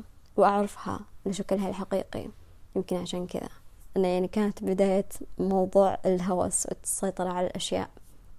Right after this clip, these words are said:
مو معناته أن السيطرة على الأشياء شيء جيد، لا. جالسة أتعلم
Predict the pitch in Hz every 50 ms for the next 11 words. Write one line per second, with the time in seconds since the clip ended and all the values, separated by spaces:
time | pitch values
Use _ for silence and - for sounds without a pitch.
0 | - - 208 214 220 220 214 214 202 202 - 190 - 190 190 185 - - 190 185
1 | - 185 185 180 180 - 185 - - 175 - - - 185 185 190 - 175 180 185
2 | 202 208 - - - 185 92 - - - - - - - - - - - - -
3 | 190 185 - - - 185 - 175 180 180 175 - 180 190